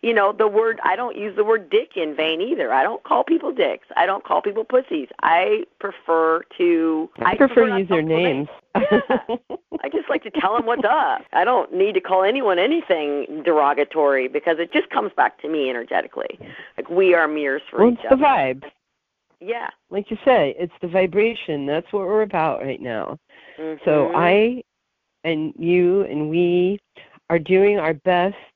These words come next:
Speaker 2: to raise it up.
Speaker 1: Yes.
Speaker 2: To really enhance the vibration to a level where we, we can not only exist, but actually thrive and create
Speaker 1: Right.
Speaker 2: the new.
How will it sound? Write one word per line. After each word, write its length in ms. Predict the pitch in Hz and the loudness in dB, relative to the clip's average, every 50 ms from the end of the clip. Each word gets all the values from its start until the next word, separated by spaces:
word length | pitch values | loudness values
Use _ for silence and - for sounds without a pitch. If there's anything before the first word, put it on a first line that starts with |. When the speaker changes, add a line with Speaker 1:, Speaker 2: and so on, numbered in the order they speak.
| - - | -14 -6
Speaker 2:
to 400 | - 170 165 160 160 156 147 143 - - | -2 0 0 2 0 0 -2 -4 -8 -6
raise 320 | 135 139 160 165 170 156 - | -2 2 2 2 2 2 0
it 100 | 180 165 | 0 0
up. 220 | 156 110 82 - _ _ _ _ _ _ _ _ _ _ _ _ _ | 0 0 -2 -4 _ _ _ _ _ _ _ _ _ _ _ _ _
Speaker 1:
Yes. 380 | 131 131 139 139 143 143 127 - - - | -14 -8 -6 -4 -4 -4 -6 -8 -8 -4
Speaker 2:
To 220 | 170 165 160 151 143 | -2 -2 -2 -2 -2
really 680 | 151 175 185 202 208 202 202 202 208 208 202 190 190 - _ _ _ _ _ - | 2 4 4 6 4 4 2 0 -2 -4 -4 -6 -8 -12 _ _ _ _ _ -6
enhance 540 | 156 160 156 170 170 196 196 196 202 208 214 - - - | -4 -4 -4 -4 -2 -2 0 2 2 0 -2 -6 -8 -8
the 80 | 185 | -4
vibration 880 | 175 170 156 170 160 151 165 170 165 165 - - - 120 - - 117 - _ - - | -2 0 0 0 0 -2 -2 -2 -2 -2 -6 -8 -12 -12 -10 -12 -12 -14 _ -8 -4
to 200 | 156 151 147 151 | -2 0 0 2
a 20 | |
level 500 | 151 156 151 165 160 165 175 170 165 160 | 2 4 4 4 4 2 0 0 0 0
where 300 | 156 143 135 127 139 139 _ _ _ - - - - _ _ _ | 0 2 2 2 0 -2 _ _ _ -20 -20 -20 -20 _ _ _
we, 180 | - 165 190 - _ _ _ _ - | -4 -4 -4 -4 _ _ _ _ -2
we 120 | 180 202 202 | -2 0 0
can 360 | - - 185 165 160 139 - - _ _ _ _ - | 2 2 2 2 2 -2 -6 -10 _ _ _ _ -2
not 180 | 165 175 175 | 2 2 4
only 400 | 175 170 170 165 156 143 131 135 - - | 4 2 2 0 0 -2 -4 -10 -14 -10
exist, 560 | - 147 135 123 156 202 214 151 120 156 - - - _ - - - _ _ - - | -10 -8 -6 0 4 4 4 4 2 -2 -6 -12 -20 _ -20 -20 -20 _ _ -10 -2
but 200 | - 156 147 143 - - | 0 0 0 0 -2 -2
actually 680 | 156 151 151 - - 156 151 147 143 135 135 131 - _ _ _ _ _ _ _ _ _ _ _ _ _ - | -4 -4 -4 -6 -8 -6 -4 -2 -2 -2 -4 -6 -8 _ _ _ _ _ _ _ _ _ _ _ _ _ -2
thrive 460 | 143 147 151 147 139 151 151 156 147 | 2 4 4 6 4 4 2 0 -2
and 140 | 147 127 123 | -2 -6 -6
create 500 | - - - 143 156 165 156 123 - - - _ _ _ _ _ _ _ _ _ _ _ _ _ - | -6 -4 -2 0 2 2 2 0 -2 -4 -10 _ _ _ _ _ _ _ _ _ _ _ _ _ -14
Speaker 1:
Right. 280 | 135 135 135 123 113 - | -12 -10 -8 -8 -10 -8
Speaker 2:
the 140 | 139 139 156 | -4 -2 2
new. 340 | 165 202 269 269 156 - | 4 4 4 4 4 0